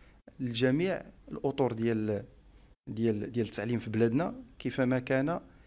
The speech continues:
يعني، الفئة اللي فيها، واش الإداريين ولا التربويين ولا المفتشين. الحكومة مشتغلة عبر الوزارة ديال التعليم مع النقابات.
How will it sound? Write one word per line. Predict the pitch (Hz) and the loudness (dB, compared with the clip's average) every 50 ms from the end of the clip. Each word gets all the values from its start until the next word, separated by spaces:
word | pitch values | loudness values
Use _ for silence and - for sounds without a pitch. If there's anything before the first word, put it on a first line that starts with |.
| - - - - - | -20 -20 -18 -8 -4
يعني، | 123 120 113 117 131 139 139 127 - | -2 0 2 4 6 6 4 4 2
الفئة | - - - 147 - | -2 -2 -2 0 2
اللي | 135 127 127 120 | 2 0 0 0
فيها، | - 117 95 92 120 - - - - - | -2 -2 -4 -4 -8 -14 -18 -18 -14 -12
واش | 139 - - | -10 -8 -8
الإداريين | 135 - 135 120 113 110 110 107 104 110 123 135 143 147 147 | -6 -4 -2 2 2 2 2 4 2 2 4 4 2 2 0
ولا | 139 117 110 117 | -2 -2 -2 -2
التربويين | 107 - 113 107 98 113 107 104 107 101 113 131 143 139 | -2 -2 -4 -2 0 0 0 2 0 0 2 2 2 2
ولا | 127 120 117 110 | 0 0 -2 0
المفتشين. | 110 110 101 - - - - 101 - - - - - - - - _ _ _ _ _ - - - - - - - - - - _ _ _ _ - | 0 -2 -4 -4 -8 -12 -10 -10 -10 -10 -12 -16 -20 -20 -20 -20 _ _ _ _ _ -20 -20 -20 -20 -20 -20 -20 -20 -20 -20 _ _ _ _ -8
الحكومة | - - 151 151 - 160 160 156 147 | 0 0 0 2 2 2 4 4 4
مشتغلة | 135 139 - 151 139 120 123 117 107 - - - - - - | 4 4 4 2 4 4 4 4 4 2 -2 -18 -20 -20 -12
عبر | 107 98 104 113 127 123 | -8 -6 -4 0 0 0
الوزارة | 113 113 113 107 101 113 110 107 104 104 110 - - - | 2 2 0 2 2 2 2 2 0 0 -2 -6 -12 -12
ديال | 113 110 113 110 | -8 -6 -6 -6
التعليم | 98 - - 104 92 107 117 113 110 101 98 95 | -6 -6 -8 -6 -4 0 0 0 0 0 -4 -6
مع | 117 101 95 | -6 -4 -4
النقابات. | 104 107 110 110 - - 107 110 135 170 - | -2 -2 -2 -2 0 0 2 2 2 2 0